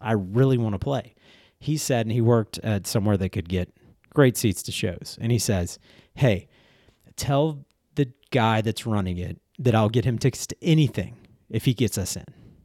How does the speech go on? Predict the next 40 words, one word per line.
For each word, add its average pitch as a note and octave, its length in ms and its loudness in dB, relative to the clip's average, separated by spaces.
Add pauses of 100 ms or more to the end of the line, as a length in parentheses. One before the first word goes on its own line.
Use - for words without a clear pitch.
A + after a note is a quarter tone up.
(120)
So A#2 360 4
jokingly, A#2 540 4
I, F#2+ 140 0 (100)
I G2+ 120 -4
tell F2+ 260 -2
this F2 180 -4
guy, F2+ 220 -4
and F#2+ 100 -4
he's A2+ 140 2
like, A#2+ 140 4
"Well, C3+ 100 8
we'll C#3 160 6
see. A#2+ 160 0
You G2+ 140 0
guys G2 220 2
are F#2+ 60 -2
on F#2 80 -6
the F#2 60 -6
wait E2+ 220 -8
list." - 400 -12 (200)
Sure - 220 -4
enough, B2+ 480 -2 (560)
we A2 240 0
somehow D3+ 560 2
get C3 180 4
in. F2 400 -2
Uh, F#2+ 400 -2
we're G#2+ 120 0
the G2 160 0
last G2 420 -4
people G#2 320 0
in F#2+ 100 0
from F#2 160 -10
the F2+ 80 -4
wait C3+ 220 2
list C#3+ 320 0
'cause G#2 140 -2
we F#2+ 140 2
were F#2 120 2
up, F2+ 200 -4